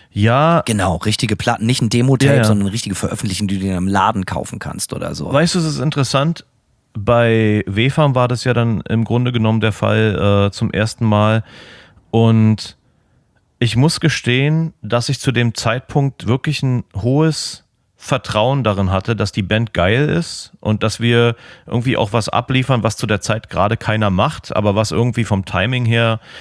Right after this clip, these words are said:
Speaker 1: ähm, einfach in die Zeit gepasst hat. So, äh, äh, ich sag mal so, ich kann's vielleicht so ein bisschen beleuchten. Metalcore w-, war halt sehr, sehr schnell, ähm,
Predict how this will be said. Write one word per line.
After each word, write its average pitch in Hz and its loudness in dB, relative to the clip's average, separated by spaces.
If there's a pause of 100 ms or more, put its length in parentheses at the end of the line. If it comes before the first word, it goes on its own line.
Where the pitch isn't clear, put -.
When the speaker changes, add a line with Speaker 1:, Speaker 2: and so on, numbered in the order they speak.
(320)
Speaker 1:
ähm, 104 2 (680)
einfach 120 0
in 113 2
die 104 0
Zeit 123 -2
gepasst - -2
hat. 101 0
So, 117 0
äh, 80 -4 (440)
äh, - -6 (220)
ich 123 -2
sag 165 0
mal 156 2
so, 147 2
ich - -2
kann's 156 -4
vielleicht 147 -4
so 131 2
ein 180 4
bisschen 165 -2
beleuchten. 131 -2 (460)
Metalcore 143 2
w-, 117 -4
war 123 2
halt 127 2
sehr, 117 2
sehr 139 2
schnell, 120 0 (420)
ähm, 110 2